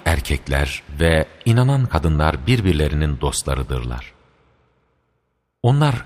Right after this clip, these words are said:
iyiliği anlatırlar, kötülüğü engellemeye çalışırlar,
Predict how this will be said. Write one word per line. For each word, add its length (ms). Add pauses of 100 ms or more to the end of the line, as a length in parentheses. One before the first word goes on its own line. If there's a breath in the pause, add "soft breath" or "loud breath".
(120)
iyiliği 440
anlatırlar, 880 (600)
kötülüğü 500
engellemeye 760
çalışırlar, 800